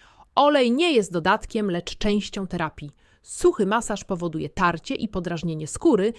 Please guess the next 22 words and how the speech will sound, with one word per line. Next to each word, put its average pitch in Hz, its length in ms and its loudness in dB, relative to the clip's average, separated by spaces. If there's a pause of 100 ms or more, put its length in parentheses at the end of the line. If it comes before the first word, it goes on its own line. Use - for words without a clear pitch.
(180)
zamiast 247 520 0
dotrzeć 254 460 -2
do 165 120 -4
głębszych 233 540 0
warstw. - 480 -10 (300)
Z - 160 -12
kolei 151 380 -4
ciężkie, 269 540 0
syntetyczne 302 760 -2
preparaty 180 600 -4
mogą 214 320 0
blokować 160 440 -6
pory 208 400 2 (220)
i 269 100 -4
pogarszać 151 680 -6
efekt. - 480 -16 (440)
Dobrze 285 280 0
dobrany 190 380 -2
olej 170 380 -2
działa 262 320 2
jak 165 180 -8
nośnik. 143 500 -10